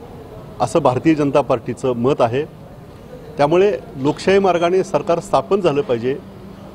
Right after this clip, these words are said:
परंतु जे सरकार विभिन्न विचारधारेचं, एकमेकावर आरोप प्रत्यारोप केलेलं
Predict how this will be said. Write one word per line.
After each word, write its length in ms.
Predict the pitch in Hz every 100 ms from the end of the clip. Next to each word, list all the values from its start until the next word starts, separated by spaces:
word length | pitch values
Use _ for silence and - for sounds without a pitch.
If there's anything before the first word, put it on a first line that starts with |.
| - -
परंतु 360 | 156 156 196 202 135
जे 280 | 139 190 208
सरकार 600 | - - 131 - 185 - - - - - - - - - - - - - - 117
विभिन्न 420 | 131 151 196 208 214 196 - - - - - - -
विचारधारेचं, 840 | 135 196 202 175 143 143 131 135 175 - - - - - - -
एकमेकावर 580 | 143 170 180 175 196 196 -
आरोप 240 | 139 170 196
प्रत्यारोप 500 | 185 - 170 160 160
केलेलं 420 | 139 123 117 117